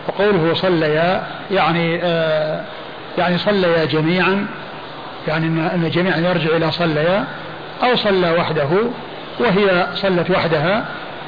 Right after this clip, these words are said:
والمهم أن توجد الصلاة، سواء صلى يعني جماعة أو صلى فرادى، هي تصلي على حدة وهو يصلي على حدة،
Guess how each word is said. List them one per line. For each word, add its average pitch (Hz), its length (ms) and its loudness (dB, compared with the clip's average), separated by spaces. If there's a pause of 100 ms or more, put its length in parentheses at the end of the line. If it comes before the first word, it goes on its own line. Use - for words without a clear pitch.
(160)
والمهم 226 440 4
أن 208 80 2
توجد 190 320 2
الصلاة، 160 400 2
سواء 180 320 2
صلى 175 560 2 (240)
يعني 156 280 -2
جماعة 196 500 2 (640)
أو 220 180 4
صلى 190 680 2
فرادى، 175 380 2
هي 160 160 0
تصلي 170 400 0
على 156 140 0
حدة 170 380 0 (540)
وهو 180 200 4
يصلي 180 360 2
على 160 180 2
حدة، 160 340 0